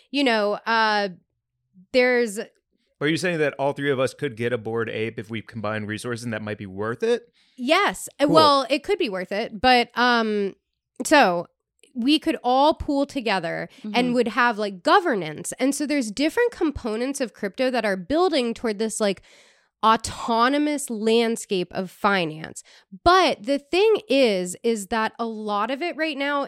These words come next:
Speaker 1: is honestly marketing. Like, I'm a marketer and I'm sorry, I have to tell on people.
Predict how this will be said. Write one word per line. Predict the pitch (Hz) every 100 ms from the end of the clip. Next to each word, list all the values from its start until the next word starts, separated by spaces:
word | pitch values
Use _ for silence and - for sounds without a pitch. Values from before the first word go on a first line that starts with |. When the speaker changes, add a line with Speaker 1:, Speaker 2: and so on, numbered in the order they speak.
| -
Speaker 1:
is | 214 202
honestly | 202 202 196 - 190
marketing. | 180 139 - - 135 185 -
Like, | 240 - -
I'm | 285 294 285
a | 277 254
marketer | 226 220 254 262 240
and | 208
I'm | 208
sorry, | - 214 214 220
I | 175
have | 185 190 190
to | 202
tell | - 175 180
on | 185 185
people. | 180 165 185 180 175